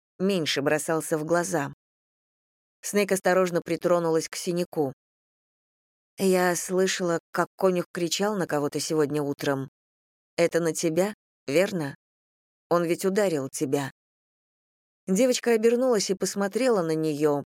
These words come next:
Правый глаз был широко открыт, левый полускрывали ткани разросшегося шрама. «Со мной все в порядке», сказала она. Она вывернулась из рук Снейк и взлетела вверх по лестнице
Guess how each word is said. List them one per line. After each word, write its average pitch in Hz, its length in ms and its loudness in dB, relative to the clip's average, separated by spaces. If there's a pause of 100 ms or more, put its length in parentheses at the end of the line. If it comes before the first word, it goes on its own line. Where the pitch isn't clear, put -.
(160)
Правый 240 300 4
глаз 214 260 2
был 196 180 2
широко 190 440 0
открыт, 214 540 -2 (420)
левый 226 420 2 (100)
полускрывали 185 720 2
ткани 196 360 -2
разросшегося 165 840 -2
шрама. 147 640 -2 (840)
«Со 254 200 2
мной 254 220 4
все 277 160 2
в 233 80 -10
порядке», 214 560 0 (340)
сказала 151 500 0
она. 143 300 -4 (800)
Она 202 240 2
вывернулась 180 640 2
из 165 140 0
рук 165 220 2
Снейк 196 480 -4 (320)
и 196 60 -2
взлетела 220 500 2
вверх 196 400 0
по 190 100 2
лестнице 180 760 -2